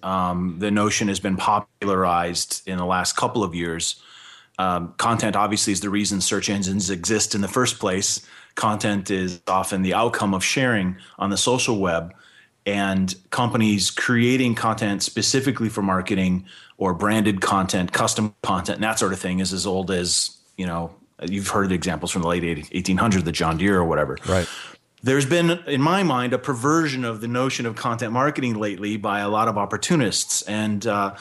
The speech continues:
Speaker 1: it's really sad to see because I've s-, seen the same thing happen with social media and S E O, you know, eight years ago or whatever. Um,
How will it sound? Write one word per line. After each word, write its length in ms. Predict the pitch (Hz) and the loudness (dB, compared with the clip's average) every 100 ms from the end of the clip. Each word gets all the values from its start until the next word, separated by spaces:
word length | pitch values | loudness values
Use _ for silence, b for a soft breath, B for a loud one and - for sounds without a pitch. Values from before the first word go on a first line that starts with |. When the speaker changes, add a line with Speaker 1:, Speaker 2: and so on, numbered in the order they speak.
| B B - | B B -4
Speaker 1:
it's 140 | - | 2
really 160 | 180 156 | 4 4
sad 320 | - 123 110 | 2 0 0
to 60 | 107 | 0
see 280 | - 113 | 0 -2
because 260 | 95 95 117 | -4 -6 -4
I've 40 | 117 | 0
s-, 320 | - - - | 0 -2 -4
seen 220 | - 165 156 | -2 2 2
the 60 | |
same 220 | 131 123 | 0 0
thing 160 | 120 117 | 0 -2
happen 320 | 104 104 113 | 0 -2 -2
with 80 | 107 | -2
social 320 | - 101 110 | 0 -2 -2
media 380 | 90 95 95 95 | 0 2 2 2
and 180 | 95 92 | 0 0
S 240 | 92 - | -2 0
E 100 | 87 90 | 2 2
O, 320 | 92 90 - | 2 0 -2
you 100 | 92 | -2
know, 160 | 85 - | -2 -2
eight 180 | 87 | -2
years 260 | 87 98 87 | 0 0 0
ago 180 | 85 82 | 0 2
or 140 | 85 | 2
whatever. 420 | 82 82 82 90 B B B B B - | 2 2 2 0 B B B B B -2
Um, 520 | 98 101 98 98 | 2 4 4 2